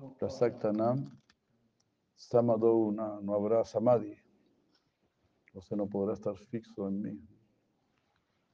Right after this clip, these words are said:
Mas el otro verso antes que ese dice, "Vyavasayamika budir, eke, eke hakurandana, bahu shaka henantascha, budayo avyavasayinam." Bahu shaka henantascha.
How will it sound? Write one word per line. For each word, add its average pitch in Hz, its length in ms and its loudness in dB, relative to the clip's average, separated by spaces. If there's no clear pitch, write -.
Mas 98 220 -14
el 101 80 0
otro 107 280 0
verso 120 320 4
antes 127 320 2
que - 120 -4
ese 127 240 -4
dice, 117 260 -6
"Vyavasayamika 107 800 -2
budir, 104 460 -4
eke, 104 460 -10
eke 101 220 -16
hakurandana, 104 840 -10
bahu 120 360 2
shaka 123 380 2
henantascha, 110 880 -4
budayo 104 540 0
avyavasayinam." 98 920 -4
Bahu 127 420 4
shaka 113 440 -6
henantascha. 104 760 -10